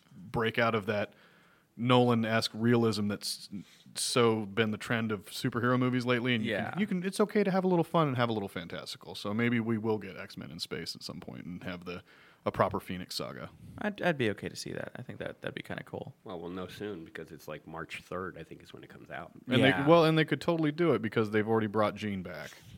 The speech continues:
Speaker 2: Yeah.
Speaker 1: Uh, for, after, uh,
Speaker 2: Days of Future Past.
Speaker 1: not Days of Future
Speaker 2: Or
Speaker 1: Pants, Aqu-, uh, Age of Apocalypse.
Speaker 2: Or A-, Age of Apo-, I, I haven't seen Age of Apocalypse all the way through yet.
Speaker 1: And I did say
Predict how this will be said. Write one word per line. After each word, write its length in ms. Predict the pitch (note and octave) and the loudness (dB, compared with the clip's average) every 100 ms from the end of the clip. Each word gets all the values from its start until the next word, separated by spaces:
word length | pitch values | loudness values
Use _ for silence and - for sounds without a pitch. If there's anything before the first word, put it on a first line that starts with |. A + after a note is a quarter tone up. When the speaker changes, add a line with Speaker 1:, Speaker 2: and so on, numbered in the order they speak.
| - | -4
Speaker 2:
Yeah. 260 | C3 A#2+ G#2+ | 2 4 2
Speaker 1:
Uh, 60 | |
for, 360 | F#2+ G#2+ G2 F2+ | -2 -4 -4 -2
after, 380 | G2+ - G2 F#2 - - | -4 -2 -2 -4 -10 -12
uh, 200 | - F#2 F2+ - - - | -6 -6 -8 -14 -20 -6
Speaker 2:
Days 200 | B2 A2+ | -2 -2
of 80 | - | -4
Future 200 | G#2+ G#2 | -8 -6
Past. 280 | G#2+ G#2 C#3 | -4 2 6
Speaker 1:
not 200 | D3+ C#3+ | 8 8
Days 180 | C#3+ | 6
of 60 | B2+ | 4
Future 180 | C3 - | -2 -2
Speaker 2:
Or 40 | |
Speaker 1:
Pants, 460 | - A#2 G#2 G#2 - | 2 2 2 0 0
Aqu-, 220 | G#2 G#2 - | 2 2 0
uh, 280 | G2+ F#2+ F#2+ F2+ - | -4 -2 -6 -10 -4
Age 160 | A2+ G2+ | -2 -2
of 80 | F2+ | -4
Apocalypse. 560 | G2 F2+ - - - | -4 -6 -8 -12 -4
Speaker 2:
Or 80 | G#2+ - | -2 2
A-, 260 | B2+ - | 0 2
Age 120 | B2+ A#2 | 0 0
of 60 | |
Apo-, 200 | G#2+ G2+ - | 0 0 2
I, 140 | A#2+ - - _ - - _ | 2 0 -6 _ -20 -20 _
I 40 | - | -10
haven't 260 | - G#2 - | -8 -10 -10
seen 160 | - - - | -10 -10 -10
Age 120 | - | -10
of 60 | - | -12
Apocalypse 460 | - - - - | -10 -10 -10 -8
all 120 | - - | -8 -6
the 60 | - | -8
way 40 | |
through 160 | - - | -10 -10
yet. 160 | - - | -10 -6
Speaker 1:
And 140 | - A2+ | 0 2
I 60 | |
did 160 | G#2+ G#2+ | 2 2
say 140 | G#2 | 2